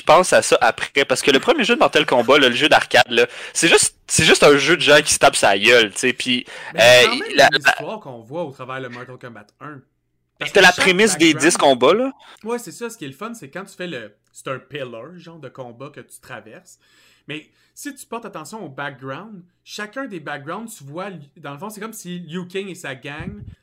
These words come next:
Speaker 2: avançaient vers le trône de Shang Tsung. Fait qu'au début, t'es vraiment loin de l'île, après ça, t'es sur l'île, après ça, tu te rapproches de la base principale sur l'île. Fait que tu traverses comme
Speaker 1: Ouais.
Speaker 2: tous ces, ces endroits-là, tu sais. Fait que c'était le fun de
Speaker 1: Ouais.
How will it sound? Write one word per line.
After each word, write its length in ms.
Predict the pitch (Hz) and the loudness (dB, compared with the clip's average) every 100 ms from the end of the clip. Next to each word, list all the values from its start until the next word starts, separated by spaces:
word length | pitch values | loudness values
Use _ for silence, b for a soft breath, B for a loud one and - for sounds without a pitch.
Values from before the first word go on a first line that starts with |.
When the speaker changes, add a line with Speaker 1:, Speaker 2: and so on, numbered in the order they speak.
| b b | b b
Speaker 2:
avançaient 720 | 190 202 180 175 156 - 196 180 | -8 -6 -8 -10 -10 -12 -12 -10
vers 320 | 151 156 147 | -8 -8 -10
le 160 | 127 | -14
trône 540 | - 151 151 160 147 131 _ | -14 -12 -10 -12 -16 -20 _
de 160 | 131 - | -18 -14
Shang 220 | 135 127 | -18 -16
Tsung. 300 | - 139 127 _ _ _ _ _ _ _ _ | -18 -20 -20 _ _ _ _ _ _ _ _
Fait 80 | 156 | -16
qu'au 120 | 170 | -12
début, 200 | 175 208 | -12 -12
t'es 160 | 208 165 | -10 -12
vraiment 560 | 143 156 185 180 165 | -12 -8 -8 -6 -8
loin 320 | 160 156 165 160 | -8 -10 -10 -12
de 80 | |
l'île, 300 | 151 156 156 | -12 -12 -12
après 200 | 143 143 143 | -14 -18 -18
ça, 120 | 175 | -18
t'es 240 | 160 147 | -18 -18
sur 300 | 135 165 156 | -20 -18 -16
l'île, 380 | 160 156 156 147 | -12 -10 -12 -12
après 160 | 143 139 | -18 -16
ça, 140 | 170 | -18
tu 140 | 175 - | -18 -20
te 140 | 165 | -14
rapproches 640 | 156 147 - 156 160 165 _ _ _ _ _ | -14 -14 -18 -16 -14 -18 _ _ _ _ _
de 160 | 131 170 | -10 -8
la 220 | 165 143 | -6 -6
base 360 | 151 151 165 | -8 -10 -12
principale 760 | - 147 139 139 - 147 151 143 | -16 -16 -16 -16 -16 -12 -12 -14
sur 260 | - 135 131 | -18 -18 -18
l'île. 260 | 139 143 135 | -18 -18 -20
Fait 80 | |
que 80 | 135 | -20
tu 60 | - | -16
traverses 420 | 151 147 180 180 | -12 -10 -12 -10
comme 120 | 117 | -8
Speaker 1:
Ouais. 140 | 113 135 | -8 -10
Speaker 2:
tous 180 | 190 196 | -14 -14
ces, 400 | 160 139 127 127 _ _ _ | -18 -18 -18 _ _ _ _
ces 300 | _ 147 139 | _ -16 -14
endroits-là, 480 | 143 143 135 131 123 202 | -12 -14 -14 -14 -16 -20
tu 80 | _ | _
sais. 60 | _ | _
Fait 80 | |
que 40 | _ | _
c'était 140 | 165 | -16
le 60 | 147 | -14
fun 140 | 226 | -10
de 40 | 240 | -8
Speaker 1:
Ouais. 180 | 110 | -8